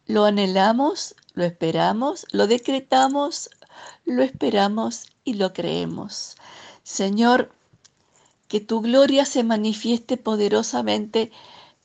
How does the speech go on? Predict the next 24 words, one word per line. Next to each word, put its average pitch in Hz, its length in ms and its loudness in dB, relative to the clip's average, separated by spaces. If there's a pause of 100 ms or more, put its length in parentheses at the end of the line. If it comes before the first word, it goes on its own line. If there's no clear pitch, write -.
(320)
en 202 140 2
estos 233 320 -2
pequeños 214 680 -4
detalles, 208 800 -8 (560)
abriendo 226 560 2
caminos 247 720 -2
donde 196 340 -4
no 214 200 -2
los 233 320 -4
hay, 185 360 0 (580)
abriendo 233 480 2
oportunidades 233 1120 0
donde 208 260 -2
parecía 233 720 -2
que 214 100 -6
estaban 214 400 -4
muertas, 190 640 -6 (880)
resucitando 254 960 2
oportunidades 214 920 0
que 196 160 -4
parecía 196 640 -2
que 202 80 -6
estaban 196 480 -6
muertas, 180 560 -8